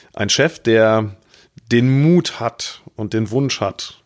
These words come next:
dass Menschen sich weiterentwickeln. Diese Zahl ist da drin nicht enthalten. Und jetzt stell du dir mal bitte die Frage, wie viel Zeit hast du in den letzten zwölf Monaten in Stunden gerechnet in deine persönliche Weiterentwicklung investiert? Wie viele Bücher hast du gelesen?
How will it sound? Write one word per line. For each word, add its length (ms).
dass 200
Menschen 300
sich 200
weiterentwickeln. 800
Diese 200
Zahl 440
ist 160
da 80
drin 160
nicht 260
enthalten. 640
Und 100
jetzt 140
stell 160
du 100
dir 140
mal 120
bitte 200
die 100
Frage, 380
wie 80
viel 140
Zeit 280
hast 220
du 260
in 60
den 100
letzten 280
zwölf 280
Monaten 560
in 220
Stunden 720
gerechnet 520
in 120
deine 220
persönliche 500
Weiterentwicklung 580
investiert? 680
Wie 60
viele 140
Bücher 240
hast 160
du 60
gelesen? 580